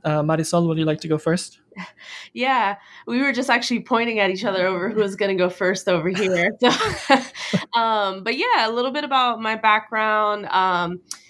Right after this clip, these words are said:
Speaker 2: I'm an Amer-, I'm trained as an American Studies scholar and trained in Latino Studies as well. Um, I did my undergrad work at Oberlin, uh,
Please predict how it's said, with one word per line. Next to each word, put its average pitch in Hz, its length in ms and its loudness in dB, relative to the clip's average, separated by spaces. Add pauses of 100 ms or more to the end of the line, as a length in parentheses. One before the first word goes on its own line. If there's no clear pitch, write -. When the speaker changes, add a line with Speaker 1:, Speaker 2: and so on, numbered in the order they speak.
(220)
Speaker 2:
I'm 202 340 0
an 226 80 -6
Amer-, 208 320 2
I'm 214 120 -4
trained 220 280 0
as 208 100 -2
an 214 100 -2
American 202 380 0
Studies 202 440 0
scholar 220 580 -2
and 214 200 -2
trained 196 400 0
in 185 380 0
Latino 190 720 2
Studies 185 440 -2
as 175 200 0
well. 214 640 0
Um, 180 400 0 (440)
I 196 80 0
did 208 260 2
my 190 500 0
undergrad 233 520 0
work 208 420 0
at 180 600 0
Oberlin, 202 760 0
uh, 185 260 0